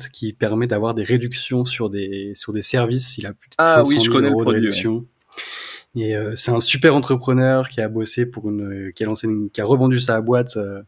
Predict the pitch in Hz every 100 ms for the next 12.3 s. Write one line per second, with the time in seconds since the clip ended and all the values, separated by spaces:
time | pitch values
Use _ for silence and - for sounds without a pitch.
0 | _ - - - - - - _ 104 101
1 | 98 104 98 131 135 123 127 131 113 107
2 | 98 95 98 95 92 - - 110 107 135
3 | 117 107 101 101 101 98 110 113 - -
4 | 123 120 113 127 - 151 123 107 - 123
5 | 113 117 - 117 110 123 113 123 127 120
6 | 127 _ _ - 127 110 113 110 117 107
7 | 113 113 110 107 120 127 - - 123 117
8 | 110 113 123 113 113 113 104 107 107 -
9 | - - - _ - 113 110 107 113 117
10 | 110 110 - 117 117 120 110 107 107 110
11 | 117 110 113 127 117 110 123 117 117 113
12 | 113 113